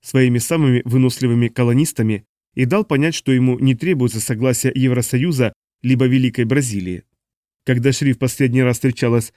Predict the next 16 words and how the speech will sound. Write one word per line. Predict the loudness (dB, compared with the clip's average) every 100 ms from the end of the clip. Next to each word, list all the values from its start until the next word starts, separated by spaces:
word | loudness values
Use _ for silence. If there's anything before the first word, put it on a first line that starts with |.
| _
с | -2
Эуклидесом | -2 0 0 0 0 -4
Пейшоту, | -2 -2 -2 -4 -4 -10 _ _ -2
тот | -2 -2
брызгал | -2 0 2 0 -2
слюной | 0 2 2 0 _ -6
и | -2
половину | 2 2 2 0 0
времени | 0 0 2 0
потратил | 0 -2 -2 0
на | 0 0
проклятия | -4 -2 -2 0 -2 -2
в | 0
адрес | 0 0 -2
наглых | -2 0 0 -2 -4
тихоокеанцев. | -6 -4 -4 -4 -4 -6 -10